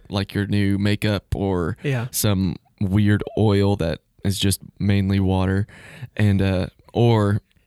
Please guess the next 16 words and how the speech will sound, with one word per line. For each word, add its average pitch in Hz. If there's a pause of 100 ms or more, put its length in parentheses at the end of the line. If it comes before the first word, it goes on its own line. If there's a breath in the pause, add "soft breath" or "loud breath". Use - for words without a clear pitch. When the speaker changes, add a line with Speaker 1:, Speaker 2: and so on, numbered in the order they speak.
(760)
Speaker 1:
you're 113
making 104
an 95
Instagram 101
post 98
about 95 (460 loud breath)
how 95 (800)
this 110
was 104
hard 110
for 101
you 101
because 101
you're 98
such -
a 92